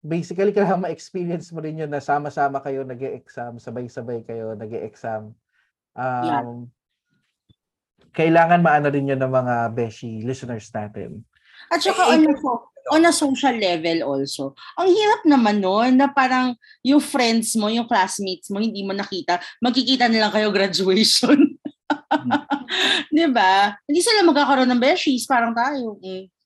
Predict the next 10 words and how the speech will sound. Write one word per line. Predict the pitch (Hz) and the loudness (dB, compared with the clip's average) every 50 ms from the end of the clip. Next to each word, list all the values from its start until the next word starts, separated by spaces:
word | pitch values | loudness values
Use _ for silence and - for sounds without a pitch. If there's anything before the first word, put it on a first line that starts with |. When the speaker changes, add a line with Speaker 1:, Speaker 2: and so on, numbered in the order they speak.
| 277 262 | 0 0
Speaker 3:
Sigu-, | - - 208 208 254 269 254 | 0 -2 -10 -10 -10 -10 -10
siguro | - - - - 294 285 262 294 294 | -12 -12 -10 -6 -6 -2 0 2 2
part | - 285 269 262 262 254 | 2 4 2 2 4 2
of | 254 240 - | 0 0 0
it, | 247 247 247 247 | 0 -2 -2 -2
in-embrace | 240 226 233 233 226 196 208 226 233 226 220 - - | -2 -4 -2 -2 -2 -2 0 0 0 0 -2 -4 -4
ng, | 208 214 208 202 208 | -2 -4 -4 -2 -2
ano, | 196 165 135 120 104 98 196 | -2 0 0 0 -2 -2 -4
in-embrace | 175 156 185 208 208 196 202 208 208 208 202 - - | -4 -6 -6 -6 -4 -2 -2 0 0 -2 -2 -4 -4
ng, | 190 180 180 | -4 -4 -4